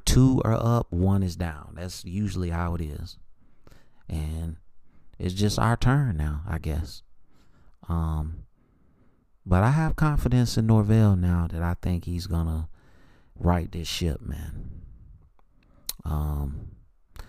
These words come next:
I, I don't know who the quarterback is gonna be next season. You got this kid, Luke Altmyer, coming in. I haven't watched any tape on him, so I don't really know anything about him.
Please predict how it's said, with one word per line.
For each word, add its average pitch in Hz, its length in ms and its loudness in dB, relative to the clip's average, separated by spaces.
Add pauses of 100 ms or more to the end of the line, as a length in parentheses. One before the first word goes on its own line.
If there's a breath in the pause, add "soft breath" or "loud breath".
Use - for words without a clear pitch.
(280 loud breath)
I, 107 360 2
I - 20 6
don't 117 200 8
know 90 160 6
who 104 200 6
the 107 80 6
quarterback 104 600 4
is 95 100 -2
gonna 98 220 2
be 95 200 2
next 95 260 2
season. 98 440 0 (420 soft breath)
You 82 100 -6
got 90 220 2
this 87 140 -2
kid, 95 340 2
Luke 92 280 6
Altmyer, 95 800 4
coming 92 300 2
in. 98 300 2 (500 soft breath)
I 82 160 0
haven't 85 240 2
watched 78 460 -2
any 90 380 0
tape - 380 0
on 82 200 0
him, 95 280 2
so - 160 -2
I 76 120 0
don't 82 280 0
really 80 280 0
know 82 200 2
anything 80 380 -2
about 73 320 -4
him. 90 160 0